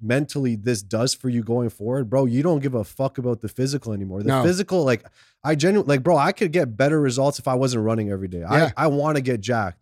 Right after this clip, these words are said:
Speaker 2: Yeah.
Speaker 1: Running every single day is probably not the best option for that.
Speaker 2: Yeah.
Speaker 1: But what running does for me is it pushes me mentally so much, and that's what I'm chasing. And so,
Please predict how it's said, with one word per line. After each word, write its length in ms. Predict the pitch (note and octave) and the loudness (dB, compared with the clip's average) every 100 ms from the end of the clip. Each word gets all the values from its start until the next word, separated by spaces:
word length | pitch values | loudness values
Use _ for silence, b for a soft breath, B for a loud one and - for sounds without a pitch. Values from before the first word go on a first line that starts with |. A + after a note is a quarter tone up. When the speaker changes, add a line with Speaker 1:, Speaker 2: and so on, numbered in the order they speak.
| C3 | -6
Speaker 2:
Yeah. 220 | B2+ G2+ | -4 -4
Speaker 1:
Running 440 | G#2+ B2+ E3 F3+ E3+ | -2 2 2 2 2
every 340 | C3+ D3 D3 D3 | 0 0 2 0
single 380 | - D3+ C#3 | 0 0 0
day 360 | A2+ A#2 C3 C#3 | 0 2 2 2
is 320 | B2+ A#2 A2 | 0 -2 -4
probably 380 | - C3+ C3 B2 | -4 -4 -2 -2
not 200 | A#2+ A#2 | -4 -4
the 100 | A2+ | -4
best 280 | G#2+ A2 - | -2 -4 -2
option 360 | G#2 G2+ F#2+ | -4 -6 -10
for 120 | F2+ F2 | -14 -12
that. 220 | E2 - | -12 -10
Speaker 2:
Yeah. 240 | B2 A#2 F#2 - | -6 -6 -6 -2
Speaker 1:
But 160 | C3+ A#2+ | 0 2
what 200 | B2 A2 A#2 | 0 -2 -2
running 380 | C3 D#3+ C#3+ | 0 2 2
does 220 | A#2+ C#3 - | 2 0 0
for 140 | C3 | -2
me 160 | A#2 A2+ | -2 -2
is 100 | A2 | -4
it 160 | A2 | -8
pushes 400 | - C#3+ - A#2+ | -6 -6 -6 -6
me 120 | A#2+ | -4
mentally 500 | A2 B2 C3 - A2 | -2 -2 -4 -4 -6
so 340 | G#2 - C3 C3+ | -4 -4 -2 0
much, 280 | B2+ B2 A2+ | 0 -2 -4
and 120 | A2 | -2
that's 240 | C3 C#3+ | -2 -2
what 120 | D3 | -4
I'm 100 | A2+ | -4
chasing. 460 | G#2 A#2+ B2+ - E2+ - _ _ _ | -4 -4 -4 -4 -10 -18 _ _ _
And 100 | A#2 | -6
so, 300 | B2 C3 A2+ | 0 0 0